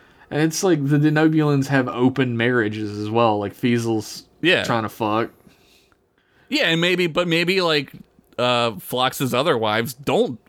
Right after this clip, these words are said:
Speaker 2: like that. You know what I mean? Like, maybe Fiesel is, like, Phlox's,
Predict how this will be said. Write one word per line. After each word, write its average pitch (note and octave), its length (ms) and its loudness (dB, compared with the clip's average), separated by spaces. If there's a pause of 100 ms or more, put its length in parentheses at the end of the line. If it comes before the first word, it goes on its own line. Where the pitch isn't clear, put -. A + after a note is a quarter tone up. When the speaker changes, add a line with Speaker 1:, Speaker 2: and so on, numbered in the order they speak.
(200)
Speaker 2:
like A2+ 240 0
that. G2+ 160 -2
You F3 80 2
know G#3+ 60 2
what G#3+ 80 2
I G#3+ 40 0
mean? A#3 220 2
Like, D3+ 320 0 (280)
maybe D#3+ 300 2
Fiesel C#3+ 800 0
is, B2+ 160 -2
like, B2+ 240 0
Phlox's, B2 1080 -4